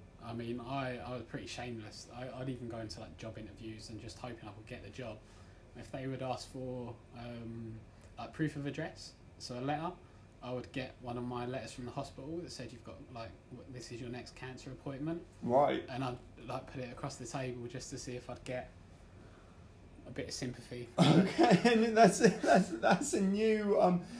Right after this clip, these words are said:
Speaker 2: a new interview tactic. I haven't heard that one before.
Speaker 1: Yeah, I mean, you got,
Speaker 2: Um,
Speaker 1: you got, you got to try and get a job somehow, didn't you? So I, I'd like, I wouldn't normally put that on someone, but if, if it's between earning a living and not earning a living, I was quite happy to put the letter across and just,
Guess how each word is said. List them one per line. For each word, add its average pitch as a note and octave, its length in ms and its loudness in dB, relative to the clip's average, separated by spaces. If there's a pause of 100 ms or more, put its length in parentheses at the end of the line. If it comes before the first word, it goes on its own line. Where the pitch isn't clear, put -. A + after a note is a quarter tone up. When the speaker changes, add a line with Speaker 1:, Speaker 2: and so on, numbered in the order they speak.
(200)
Speaker 2:
a D3+ 100 8
new G3 680 6
interview G3+ 500 4
tactic. - 580 0
I C3+ 80 2
haven't F3 220 0
heard F3 240 0
that - 160 -2
one F#2 160 0
before. D#3+ 180 0
Speaker 1:
Yeah, F3 380 6
I G#3 60 6
mean, G#3+ 120 4
you G3 60 2
got, F3 160 8
Speaker 2:
Um, F#3 120 6
Speaker 1:
you F3 80 8
got, F#3+ 160 2
you F#3 80 2
got G3 100 0
to E3 60 -2
try F3+ 120 0
and F3 80 2
get D#3 140 2
a - 20 -10
job D3+ 180 -2
somehow, E3 320 0
didn't B2+ 220 -2
you? A#2+ 100 -4
So - 140 -6
I, C3+ 360 -2
I'd C#3 140 -6
like, C3 320 -2 (220)
I F3+ 40 0
wouldn't D#3+ 220 4
normally E3 320 6
put A2 200 -8
that A2 180 -6
on G#2+ 100 -10
someone, B2 380 -8 (140)
but B2 220 -6
if, B2 140 -8 (460)
if C3 140 -14
it's B2+ 160 -10
between B2+ 500 -6 (460)
earning B2+ 280 -4
a A#2+ 120 -6
living B2+ 240 -4
and A#2 180 -6
not C3 260 -6
earning C3 260 -2
a B2+ 60 0
living, D3 380 4
I C3+ 100 0
was C3+ 120 0
quite - 280 4
happy D3 380 2
to B2+ 100 -2
put C3+ 200 -4
the C3 80 -2
letter C3 320 0
across C#3 380 -4
and C3 160 -6
just, C3 260 -8